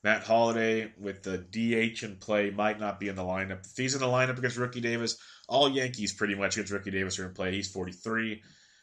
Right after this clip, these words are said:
Wil Myers against Nick Martinez is forty-three hundred. Padres sneaky stack tonight, forty-three hundred. Mark Reynolds in Coors, the guy's having a great year. He's only forty-two hundred. It's Colorado stack,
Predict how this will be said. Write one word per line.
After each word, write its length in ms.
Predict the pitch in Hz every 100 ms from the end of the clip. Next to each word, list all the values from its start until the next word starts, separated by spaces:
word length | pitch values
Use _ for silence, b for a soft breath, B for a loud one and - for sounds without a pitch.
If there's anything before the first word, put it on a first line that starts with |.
| -
Wil 220 | 113 117
Myers 380 | 113 117 113 104
against 240 | 101 107
Nick 160 | 107 110
Martinez 480 | 98 - 113 110
is 100 | 95
forty-three 400 | 90 104 101 101
hundred. 360 | 98 101 101 95
Padres 360 | 98 101 101 -
sneaky 380 | - 107 98
stack 400 | 90 95 85 -
tonight, 360 | - 85 82 80 -
forty-three 320 | 104 - 90
hundred. 380 | 104 110 107 98 _ _ _ _ _ _ _ - b b b b b
Mark 240 | 107 120 120
Reynolds 320 | 120 123 110
in 100 | 110
Coors, 320 | 120 117 110
the 80 | 92
guy's 260 | 113 117 107
having 180 | 104 95
a 40 |
great 340 | 92 98 101
year. 160 | 95 98
He's 120 | 104
only 140 | 110 101
forty-two 540 | - 113 107 - 104
hundred. 400 | 107 107 104 104 B B B
It's 140 | -
Colorado 420 | - 107 107 117
stack, 440 | 113 - 107 104